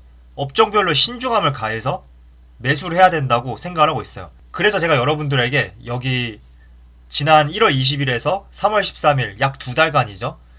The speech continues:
우리나라 코스피 증시가 굉장히 많이 하락을 하는 동안에 업종별로 어떤 종목들이 더 많이 하락을 했고 덜 하락을 했는지 한번 보여드리도록 할게요. 지금 모든 업종이 다 이렇게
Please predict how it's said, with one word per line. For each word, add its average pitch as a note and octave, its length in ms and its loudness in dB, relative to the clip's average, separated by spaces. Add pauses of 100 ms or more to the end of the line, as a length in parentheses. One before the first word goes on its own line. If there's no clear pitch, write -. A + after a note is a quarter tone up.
(280)
우리나라 E3 400 4
코스피 G3+ 440 -6
증시가 B2+ 540 -2
굉장히 F3 400 2
많이 A#2 160 2
하락을 E3+ 400 6
하는 E3 200 0
동안에 A2 520 -4 (560)
업종별로 E3+ 640 2
어떤 G#3+ 360 -2
종목들이 D3+ 640 -6 (340)
더 D#3+ 200 4
많이 C3+ 240 6
하락을 D#3+ 400 6
했고 D3 460 -2 (720)
덜 D#3 260 2
하락을 E3 380 8
했는지 C3 560 -2 (160)
한번 E3+ 260 -2
보여드리도록 C#3 560 0
할게요. C3+ 340 -6 (720)
지금 C#4 280 0
모든 F#3 300 2
업종이 D3+ 680 0 (260)
다 C3+ 320 4
이렇게 C#3+ 480 -2